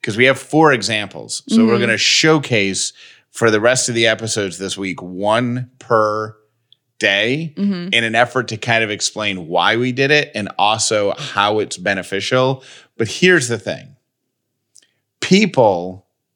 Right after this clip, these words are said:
Speaker 1: don't deserve your words and your time and your energy. No,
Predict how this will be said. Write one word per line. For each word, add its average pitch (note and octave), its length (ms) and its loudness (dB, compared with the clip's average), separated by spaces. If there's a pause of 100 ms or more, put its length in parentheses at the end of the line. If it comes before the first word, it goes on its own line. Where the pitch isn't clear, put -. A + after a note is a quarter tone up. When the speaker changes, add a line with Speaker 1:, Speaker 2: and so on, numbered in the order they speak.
(760)
Speaker 1:
don't C#3+ 540 2 (200)
deserve B2+ 1080 2 (560)
your A#2 720 4
words A#2 680 2
and F#2+ 220 -8
your F#2 180 -8
time A2+ 580 -4
and G2 140 -6
your F2+ 300 -6
energy. C3 840 0 (3000)
No, A2 200 -2